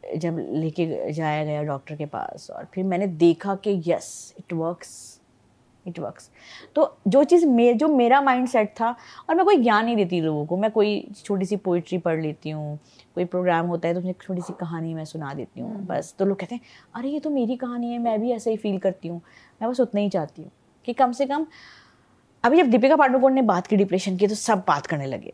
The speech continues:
Speaker 1: है ना,
Speaker 2: हम्म।
Speaker 1: कि सबको लगा, "अरे हाँ, ये तो", मतलब जब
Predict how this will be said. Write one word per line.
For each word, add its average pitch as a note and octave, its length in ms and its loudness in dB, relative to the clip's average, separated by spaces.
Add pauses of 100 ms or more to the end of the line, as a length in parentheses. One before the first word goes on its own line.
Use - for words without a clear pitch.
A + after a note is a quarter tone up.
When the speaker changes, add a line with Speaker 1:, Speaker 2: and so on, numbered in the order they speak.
Speaker 1:
है B2+ 140 -6
ना, C3+ 60 -4
Speaker 2:
हम्म। C#3+ 160 -8
Speaker 1:
कि D3+ 140 -8
सबको D3+ 280 -10
लगा, D3+ 180 -4
"अरे A#3+ 180 6
हाँ, D#3 460 -4
ये F#3 80 2
तो", F#3 320 0
मतलब C#4 320 2 (120)
जब B3+ 240 6